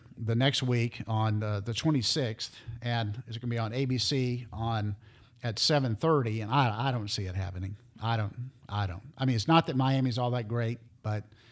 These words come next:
I don't know. I, I don't see it happening.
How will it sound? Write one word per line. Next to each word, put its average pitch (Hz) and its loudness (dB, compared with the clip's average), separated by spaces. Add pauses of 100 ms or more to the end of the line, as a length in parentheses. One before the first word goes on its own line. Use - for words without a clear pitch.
(580)
I 117 2
don't 101 2
know. 78 -8 (280)
I, 110 0
I 120 0
don't 104 -2
see 101 -4
it 87 -8
happening. 92 -6